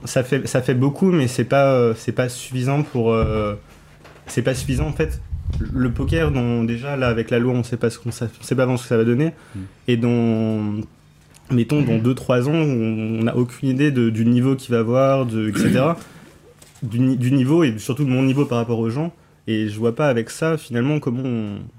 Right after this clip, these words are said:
Speaker 1: en gros, faudrait espérer sur deux, trois ans, espérer mettre assez d'argent de côté pour, euh, toute sa vie, finalement.
Speaker 2: Mm, mm.
Speaker 1: Surtout si moi, j'arrête à vingt et un ans, si genre, euh,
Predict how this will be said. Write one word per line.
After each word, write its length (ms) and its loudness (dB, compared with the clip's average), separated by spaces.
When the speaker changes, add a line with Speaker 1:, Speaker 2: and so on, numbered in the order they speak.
Speaker 1:
en 120 -2
gros, 140 2
faudrait 240 0
espérer 300 0
sur 180 -4
deux, 200 0
trois 320 0
ans, 100 0
espérer 380 -2
mettre 440 -2
assez 140 -4
d'argent 240 0
de 60 0
côté 280 0
pour, 280 -4
euh, 80 -8
toute 180 -8
sa 140 0
vie, 140 0
finalement. 440 -2
Speaker 2:
Mm, 60 -14
mm. 40 -14
Speaker 1:
Surtout 320 0
si 160 -2
moi, 200 4
j'arrête 280 2
à 60 2
vingt 160 -2
et 40 -2
un 140 0
ans, 180 2
si 180 -10
genre, 260 0
euh, 100 -10